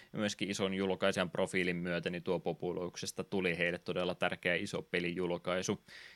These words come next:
joka turvasi studion toimintaa vuosiksi siitä eteenpäin.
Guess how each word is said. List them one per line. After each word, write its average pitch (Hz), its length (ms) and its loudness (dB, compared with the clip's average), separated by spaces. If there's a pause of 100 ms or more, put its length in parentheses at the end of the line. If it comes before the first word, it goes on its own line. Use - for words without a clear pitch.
(160)
joka 82 260 -8
turvasi 87 460 -4
studion 87 440 -2
toimintaa 85 560 0
vuosiksi 92 480 -4
siitä 85 380 -4
eteenpäin. 87 840 0